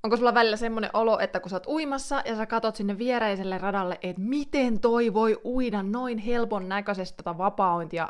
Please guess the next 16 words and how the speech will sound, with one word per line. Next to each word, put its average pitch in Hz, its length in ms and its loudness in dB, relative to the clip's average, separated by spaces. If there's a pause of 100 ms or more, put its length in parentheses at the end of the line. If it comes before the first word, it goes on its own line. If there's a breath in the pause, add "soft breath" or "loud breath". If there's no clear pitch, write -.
(100)
kun 196 200 -2
sulle 226 500 0 (140)
se 196 140 -4
vapaa-ointi 214 440 2
tuntuu 185 360 -4
tällä 180 240 0
hetkellä - 420 -6 (520 loud breath)
hyvin, 294 260 2
hyvin 165 180 -4
vaikealta, 214 600 2 (380 loud breath)
raskaalta 202 840 2
tai 190 180 4
ehkä 202 280 4
jopa 180 280 2
ihan 180 360 -4
rakettitieteeltä? 175 1000 -2